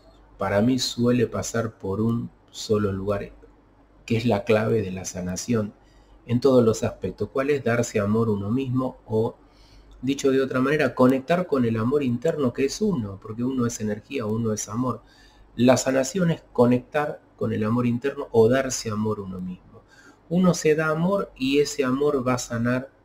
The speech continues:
esa fuga energética, esa herida en el campo energético, esas emociones desequilibradas que vuelven a aparecer todo el tiempo en la mente cuando tú recuerdas. Hay mucha gente herida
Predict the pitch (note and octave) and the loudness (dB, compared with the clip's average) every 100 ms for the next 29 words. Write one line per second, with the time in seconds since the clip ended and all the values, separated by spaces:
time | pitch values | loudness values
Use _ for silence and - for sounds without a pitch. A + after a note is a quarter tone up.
0 | _ _ _ _ _ _ _ - A#2+ A#2+ | _ _ _ _ _ _ _ -8 -4 -4
1 | - B2 A#2+ A#2 A2 A2 B2+ - - A2+ | -4 0 2 2 0 0 -4 -4 -4 -2
2 | G#2+ - G#2+ G#2+ B2 A2 G#2 G#2 A2+ G#2+ | -2 -2 -4 0 2 2 0 -2 -4 -2
3 | A2 A2 A2 B2 B2 B2 A#2+ B2 B2 - | -2 -2 -4 -6 -4 -6 -6 -6 -8 -10
4 | - _ _ _ _ C3+ - A#2+ A2+ A2 | -20 _ _ _ _ -2 0 0 2 2
5 | G#2+ - C3 B2+ A2+ G#2+ G2 - - G#2+ | 2 0 2 4 4 2 0 -4 -4 0
6 | A2 C3 B2 - A2 A#2 A#2 A2 G2+ G2+ | 0 0 -2 -2 -2 -2 -2 -2 -4 -6
7 | G2+ G2+ - A2 A2 G#2+ G2+ G2 C3 B2 | -8 -6 -6 -6 0 0 0 -6 -4 -2
8 | A2+ G#2 G2+ G2 B2 C3 A2+ - A2 - | -2 -6 -6 -4 -4 -4 -6 -6 -8 -6
9 | G2+ G2+ - G2+ G2 - A#2+ A#2 A2 A2 | -8 -8 -10 -12 -12 -10 -8 -8 -12 -18
10 | - _ _ _ _ _ _ _ _ _ | -20 _ _ _ _ _ _ _ _ _
11 | _ _ _ _ - - - - - - | _ _ _ _ -20 -20 -20 -20 -20 -20
12 | - - _ - C3 D3+ F3+ F3+ D3 - | -20 -20 _ 0 2 4 4 4 0 0
13 | D#3 D#3 A#2+ D3 E3 B2+ G#2+ - | 0 2 2 2 0 -2 -4 -8